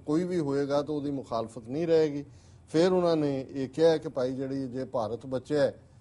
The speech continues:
ਤੇ ਸਿੱਖਾਂ ਦੀ ਬਦੌਲਤ, ਇਸ ਦੇ ਉੱਤੇ ਤਾਂ ਅਸੀਂ time to time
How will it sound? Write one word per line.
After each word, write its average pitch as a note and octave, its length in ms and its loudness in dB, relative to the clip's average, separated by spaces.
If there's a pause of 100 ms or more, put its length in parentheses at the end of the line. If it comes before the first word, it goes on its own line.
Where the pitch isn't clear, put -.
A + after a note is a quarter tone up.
(240)
ਤੇ A#2+ 240 -4
ਸਿੱਖਾਂ C#3+ 440 -8
ਦੀ D3 120 -2
ਬਦੌਲਤ, B2 480 2 (180)
ਇਸ B2+ 260 -8
ਦੇ C#3 100 -8
ਉੱਤੇ B2+ 260 -10
ਤਾਂ B2 240 -2
ਅਸੀਂ A#2+ 200 -10
time A#2 340 -6
to C3+ 60 -12
time A#2 420 -8